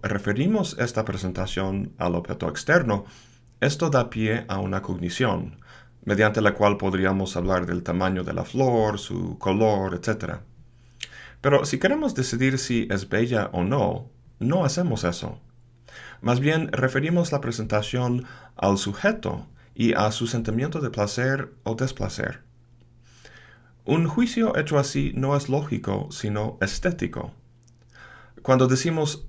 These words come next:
"la flor es bella", la base que lo de-, lo determina no es objetiva, sino subjetiva.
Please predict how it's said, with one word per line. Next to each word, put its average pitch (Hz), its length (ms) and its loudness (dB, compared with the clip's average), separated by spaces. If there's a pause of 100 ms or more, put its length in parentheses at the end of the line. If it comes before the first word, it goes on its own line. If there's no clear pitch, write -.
"la 113 100 6
flor 143 240 0
es 110 140 0
bella", 110 460 0 (300)
la 117 180 6
base 190 380 4
que 160 120 0
lo 127 140 4
de-, 117 260 0
lo 104 220 4
determina 117 640 4
no 139 400 2
es 135 140 0
objetiva, 113 640 -2 (260)
sino 120 360 -2
subjetiva. 113 720 -4